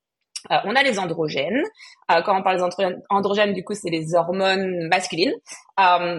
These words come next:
une des plus courantes dont on parle souvent, ou plus souvent, c'est la testostérone. Euh, on, on associe, voilà, la, la testostérone à, à notamment la croissance musculaire, et cetera, mais c'est, euh, une hormone primordiale dans notre cycle.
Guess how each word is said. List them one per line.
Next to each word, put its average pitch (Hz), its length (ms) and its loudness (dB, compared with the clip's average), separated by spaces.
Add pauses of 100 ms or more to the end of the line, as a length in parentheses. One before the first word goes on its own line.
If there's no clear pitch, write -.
une 214 160 -2
des 196 100 2
plus 190 140 -6
courantes 190 220 -4
dont 180 180 -6
on - 20 -14
parle 175 200 0
souvent, 185 640 0
ou 175 60 -4
plus 190 160 -10
souvent, 190 280 -4
c'est 190 100 -4
la 156 80 0
testostérone. 180 1080 -2
Euh, 160 400 0 (120)
on, 160 360 -8
on 165 120 -6
associe, 170 360 -8
voilà, 147 220 0
la, 143 120 -2
la 156 120 -8
testostérone 170 540 -2
à, 147 80 4
à 151 300 2
notamment 160 320 -4
la 151 100 -2
croissance 160 340 -8
musculaire, 165 380 -2
et 156 80 -6
cetera, 170 340 0
mais 175 140 -4
c'est, 220 320 -4 (420)
euh, 165 200 4
une 175 140 -2
hormone 180 600 0 (160)
primordiale 180 720 2
dans 160 140 -4
notre 156 420 -6
cycle. - 340 -12